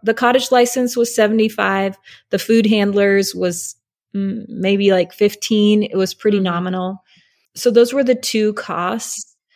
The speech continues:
Speaker 2: Mm-hmm.
Speaker 1: But, I mean, at a market, you could, sometimes I'll make upwards of, you know, nine hundred dollars. So, like, that's not a ton of money in the grand scheme of things, but it's just something to think about.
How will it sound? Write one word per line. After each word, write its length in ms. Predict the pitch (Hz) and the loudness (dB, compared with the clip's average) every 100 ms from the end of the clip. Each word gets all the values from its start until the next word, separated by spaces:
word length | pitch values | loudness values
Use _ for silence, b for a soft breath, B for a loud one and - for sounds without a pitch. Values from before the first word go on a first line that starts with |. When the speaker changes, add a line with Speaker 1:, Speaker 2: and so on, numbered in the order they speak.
| _ | _
Speaker 2:
Mm-hmm. 100 | 185 | -8
Speaker 1:
But, 180 | 185 214 - | 0 0 4
I 60 | |
mean, 180 | 226 220 | 2 4
at 140 | 214 208 | 4 2
a 80 | |
market, 640 | 185 180 196 202 180 165 - _ | 2 0 -2 0 2 2 0 _
you 240 | - 196 | -6 -4
could, 400 | 196 214 175 175 - - | -2 0 -2 -4 -12 -16
sometimes 540 | - 240 214 208 185 | -2 0 2 2 2
I'll 160 | 185 180 180 | 2 2 0
make 180 | 180 - | -2 0
upwards 420 | 185 190 185 170 | -2 0 -2 0
of, 340 | 165 165 170 - _ | 0 0 -2 -12 _
you 160 | 196 185 | -6 -4
know, 160 | 165 | -2
nine 300 | 170 175 170 | -2 0 0
hundred 320 | 170 170 170 170 | 0 -2 -2 -2
dollars. 380 | 170 143 120 | -2 0 -2
So, 200 | - 185 | 0 2
like, 240 | 185 180 180 | 4 2 2
that's 280 | 196 190 - | 0 0 0
not 300 | 214 196 185 - - | 4 4 2 -8 -6
a 80 | 185 | -6
ton 400 | 175 - 196 202 | -6 -8 -2 0
of 180 | 202 202 | 0 -2
money 400 | 196 190 190 - | -4 -2 -4 -4
in 80 | 185 | -4
the 80 | 180 | -4
grand 360 | 180 180 180 | -6 -8 -8
scheme 240 | - 185 180 | -8 -8 -8
of 120 | 185 | -8
things, 400 | 196 180 185 - B B B _ _ _ _ _ _ | -6 -6 -8 -14 B B B _ _ _ _ _ _
but 180 | 185 226 | 2 2
it's 140 | 220 | 4
just 160 | 240 226 | 2 0
something 320 | 196 185 180 | -2 -4 -4
to 100 | 160 | -4
think 260 | 165 165 160 | -6 -8 -10
about. 320 | 165 - - | -10 -12 -14